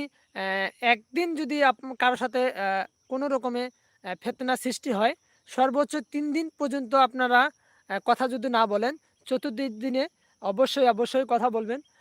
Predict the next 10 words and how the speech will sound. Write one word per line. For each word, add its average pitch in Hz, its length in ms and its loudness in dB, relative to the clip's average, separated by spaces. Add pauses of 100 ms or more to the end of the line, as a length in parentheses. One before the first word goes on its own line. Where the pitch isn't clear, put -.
(200)
আহ, 185 300 -4
আমরা 233 280 2
আপনাদের 247 360 -2
মাঝে 240 260 0
এই 214 500 -6
দেখেন 214 360 -4
ঘাসের 208 320 -8
কাটিংগুলা 226 600 -2
দেখাচ্ছি, 226 600 -2 (340)
হুম, 285 240 -6